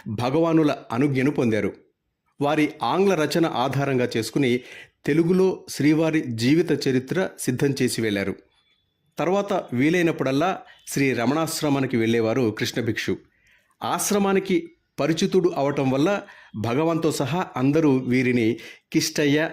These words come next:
వచ్చాడు" అనేవారు. మొదటి నుండి కృష్ణ భిక్షుకు భగవాన్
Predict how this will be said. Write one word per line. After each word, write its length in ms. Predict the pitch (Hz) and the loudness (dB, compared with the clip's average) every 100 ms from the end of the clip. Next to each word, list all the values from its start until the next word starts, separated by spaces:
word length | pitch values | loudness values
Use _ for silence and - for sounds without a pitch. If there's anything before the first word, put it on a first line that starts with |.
| - | -4
వచ్చాడు" 640 | 127 123 - 127 135 160 - | -4 -2 -2 0 0 0 -2
అనేవారు. 420 | 127 113 104 98 - _ _ _ _ _ _ - | 0 0 0 -2 -8 _ _ _ _ _ _ -4
మొదటి 420 | - 160 214 220 | 0 2 2 2
నుండి 640 | 202 170 185 156 156 - - - | 4 4 4 4 2 -2 -8 -4
కృష్ణ 240 | 143 190 | -2 0
భిక్షుకు 680 | 156 147 151 156 139 135 - - _ _ - | 0 0 0 2 2 0 -6 -20 _ _ -8
భగవాన్ 640 | 107 127 170 180 185 185 | -6 -2 0 0 0 -2